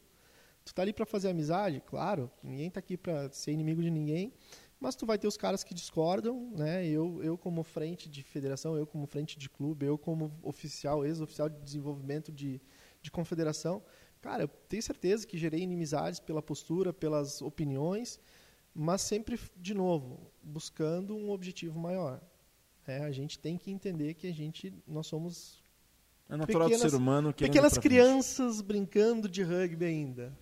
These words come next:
Speaker 2: Uhum.
Speaker 1: E a gente vai chegar longe, porque tem muita gente que quer. Então, eu agradeço a oportunidade, feliz de conhecê-los, né? Cole, que eu tenho escutado, olha, é a primeira vez que eu, que eu, que eu vejo, acho que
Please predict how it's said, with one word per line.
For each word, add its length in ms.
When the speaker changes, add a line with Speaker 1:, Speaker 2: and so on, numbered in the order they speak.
Speaker 2:
Uhum. 360
Speaker 1:
E 80
a 40
gente 220
vai 140
chegar 240
longe, 320
porque 280
tem 160
muita 480
gente 240
que 120
quer. 160
Então, 360
eu 80
agradeço 400
a 20
oportunidade, 720
feliz 380
de 80
conhecê-los, 880
né? 300
Cole, 280
que 100
eu 120
tenho 160
escutado, 640
olha, 160
é 80
a 40
primeira 400
vez 200
que 80
eu, 200
que 100
eu, 260
que 80
eu 60
vejo, 400
acho 140
que 120